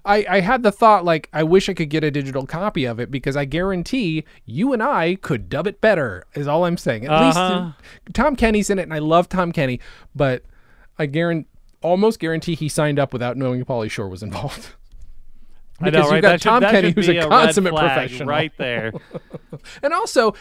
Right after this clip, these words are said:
Speaker 1: if somebody's gonna say "skitty, skitty, skitty," it should be Tom Kenny because it almost sounds like SpongeBob's laugh. <laughs> "Skitty, skitty, skitty, skitty." You
Speaker 2: Yeah.
Speaker 1: know?
Speaker 2: Exactly.
Speaker 1: "Skitty, skitty, skitty."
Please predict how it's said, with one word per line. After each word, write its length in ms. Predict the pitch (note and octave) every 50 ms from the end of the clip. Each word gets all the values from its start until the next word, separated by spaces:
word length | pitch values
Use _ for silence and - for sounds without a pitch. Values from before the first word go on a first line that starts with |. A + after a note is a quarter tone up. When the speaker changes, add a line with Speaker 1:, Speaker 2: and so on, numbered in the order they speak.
| - - - - -
Speaker 1:
if 120 | A#3+ A#3
somebody's 340 | - F#4+ G4 A4+ A4 G4+ -
gonna 160 | D#4 D#4 D4
say 140 | - D4 B3+
"skitty, 300 | - - - C#4+ C#4+ C4+ A#3+
skitty, 200 | - C#4 C4+ C4 B3 -
skitty," 320 | - C#4+ D4 D#4 C#4 G#3 E3
it 140 | F#3+ A3 -
should 100 | - C#4
be 100 | C#4+ A#3+
Tom 320 | G3+ - - B3+ B3 A#3+ G#3+
Kenny 320 | - C4+ D4 C4+ A#3+ A3
because 320 | G3+ G#3+ F#3 A3+ G#3+ G3 G3+
it 100 | F#3+ -
almost 360 | F3 G3 A#3 B3 A#3 A3 G3 -
sounds 220 | G3 F#3 F3+ D#3+
like 180 | E3+ E3+ D#3+ D3 F#3 - _ -
SpongeBob's 640 | - - - - F3+ F3 E3+ C#3+ D#3+ D3 C#3 C3 -
laugh. 340 | C#3+ C3 G#2 F2+ F2+ - _ _ _ _
<laughs> 160 | _ _ -
"Skitty, 1120 | C#4+ D4 C4+ D#4 C#4 C#4 D4 B3+ C#4+ B3+ C#4 B3+ C#4+ B3+ B3+ C4 C4+ B3 B3+ B3 C4 - _ _ - - E4 E4+ C#4+
skitty, 300 | - - E4+ D#4 D#4 C4+
skitty, 300 | - - E4 D4+ D4+ C4+
skitty." 460 | - - D4+ D4 C#4+ C#4+ C4+ C4 A#3+ - _ _ _ _ _
You 80 | - D3+
Speaker 2:
Yeah. 60 | C#3 A#2+ A2 G#2+
Speaker 1:
know? 40 | - - - _ - _ _ _ _ _ _ - - _ _ _ -
Speaker 2:
Exactly. 400 | B2+ G#2+ C3 A#2 G#2 - - B3
Speaker 1:
"Skitty, 160 | D4 C#4+ B3 -
skitty, 240 | - C#4+ C#4+ C#4+ C#4
skitty." 340 | - - C#4 C#4 C4 A3